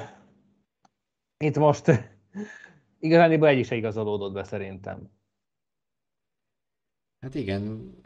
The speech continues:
Speaker 2: így most a szokásos, ö, rovatunkat sem nagyon tudjuk igazából most egy ilyen hétvége után, ö, bemutatni, hogy, ö, kit tartunk a hétvége,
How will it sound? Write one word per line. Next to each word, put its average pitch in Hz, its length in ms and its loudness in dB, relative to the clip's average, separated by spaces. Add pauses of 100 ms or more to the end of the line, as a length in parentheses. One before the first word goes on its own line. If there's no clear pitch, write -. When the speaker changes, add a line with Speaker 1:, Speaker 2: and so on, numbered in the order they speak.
(160)
Speaker 2:
így 110 400 -14 (120)
most 113 360 -12
a 110 420 -4 (380)
szokásos, - 720 -6
ö, 107 380 -4
rovatunkat 98 600 -6
sem 101 160 -6
nagyon 101 200 -8
tudjuk 104 440 -6 (180)
igazából 104 580 -10
most - 560 -12
egy 101 240 -10
ilyen 101 180 -6
hétvége 101 460 -6
után, 104 500 -8 (540)
ö, 95 540 -6 (1120)
bemutatni, 104 680 -6
hogy, 95 500 -8
ö, 101 300 -14
kit 101 200 -10
tartunk 98 400 -8
a 98 60 -6
hétvége, 101 760 -4